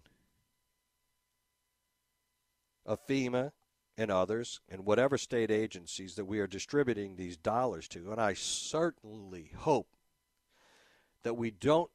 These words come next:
have a similar happenstance here in the state of Louisiana. It would be embarrassing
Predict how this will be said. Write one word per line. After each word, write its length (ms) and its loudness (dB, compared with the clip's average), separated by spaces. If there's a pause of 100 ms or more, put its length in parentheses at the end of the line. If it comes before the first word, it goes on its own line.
(140)
have 460 4
a 180 -2
similar 840 2 (460)
happenstance 760 -2
here 220 -2
in 60 -2
the 60 -6
state 300 -2
of 100 -4
Louisiana. 760 -2
It 80 0
would 200 2
be 160 4
embarrassing 840 2